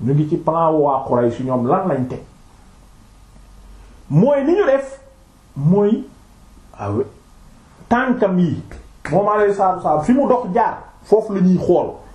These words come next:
Nañ topp tànk yi. Ñu daldi ut ñoo xam ne des spécialistes ci domaine boobu. Ñu topp tànk yi ci suba gi. Mu ne bi ñu ko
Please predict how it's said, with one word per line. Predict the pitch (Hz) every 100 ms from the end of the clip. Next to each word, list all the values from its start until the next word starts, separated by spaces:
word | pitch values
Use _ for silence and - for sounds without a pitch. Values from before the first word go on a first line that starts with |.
| - - -
Nañ | 185 247 -
topp | 311 330 - 277
tànk | 277 277 247 214
yi. | 180 147 - - - - - - - - - - - - - - 147
Ñu | 220 214
daldi | 220 208 - -
ut | 339 - 190
ñoo | 202 208 202
xam | 208 202
ne | 196
des | 180 185
spécialistes | - - - 349 - 311 - 247 190 226 190
ci | 208 185
domaine | 196 196 180
boobu. | 170 156 - - - -
Ñu | 196 208 - -
topp | 302 302 - 233 -
tànk | 180 160 -
yi | 143 139
ci | 175
suba | 180 151 -
gi. | - - - - - - - - - 190 - - 233 254 254 240 - - - - - - - - - - - -
Mu | 143 240
ne | 320 294
bi | 330
ñu | 349
ko | 339